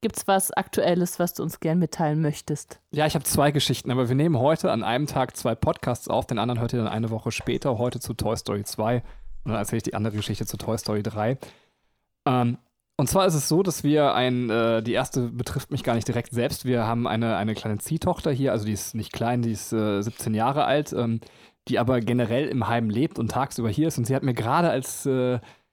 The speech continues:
Speaker 2: Geschichte erzählt, dass sie beim Heim bei einer Betreuerin angefragt hat, "Ja, nächste Woche möchte mein Bruder bei mir schlafen,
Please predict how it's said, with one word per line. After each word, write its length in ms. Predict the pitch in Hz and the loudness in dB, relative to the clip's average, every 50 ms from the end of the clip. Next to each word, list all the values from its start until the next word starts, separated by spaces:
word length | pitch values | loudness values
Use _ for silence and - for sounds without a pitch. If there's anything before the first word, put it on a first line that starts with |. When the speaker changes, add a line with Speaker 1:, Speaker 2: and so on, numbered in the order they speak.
| _ _ _ _ _ | _ _ _ _ _
Speaker 2:
Geschichte 360 | - - - 160 160 - 160 | -4 0 0 0 2 2 2
erzählt, 240 | 139 - - 143 135 | 0 2 2 0 0
dass 100 | 131 - | 0 -2
sie 60 | - | -2
beim 260 | 117 127 117 113 104 | 0 0 2 2 2
Heim 400 | 113 127 156 196 185 160 135 120 | 2 2 4 4 2 2 0 -2
bei 80 | - - | -2 0
einer 160 | - 120 120 | 0 0 0
Betreuerin 480 | 113 233 - - 143 151 180 165 151 - | -2 -2 -2 0 2 2 2 2 2 0
angefragt 400 | 92 135 139 131 - - 147 135 | 0 0 -2 -2 -2 -2 -2 0
hat, 200 | 117 120 120 - - - - - _ _ _ _ _ _ _ | 0 0 -2 -4 -6 -14 -20 -20 _ _ _ _ _ _ _
"Ja, 280 | 123 127 151 165 170 139 | 2 4 4 4 4 2
nächste 360 | 139 156 165 165 - - 147 | 2 2 0 0 0 0 0
Woche 160 | 151 156 - | 0 2 2
möchte 260 | 147 143 143 - - 131 | 2 2 0 0 0 0
mein 140 | 120 113 | 0 0
Bruder 280 | 110 117 131 156 220 220 | 2 2 2 4 4 4
bei 140 | 190 185 175 | 4 4 4
mir 140 | 175 175 160 | 2 2 0
schlafen, 520 | - - 156 156 160 156 - 151 143 - | 2 2 2 2 2 2 2 0 -2 -2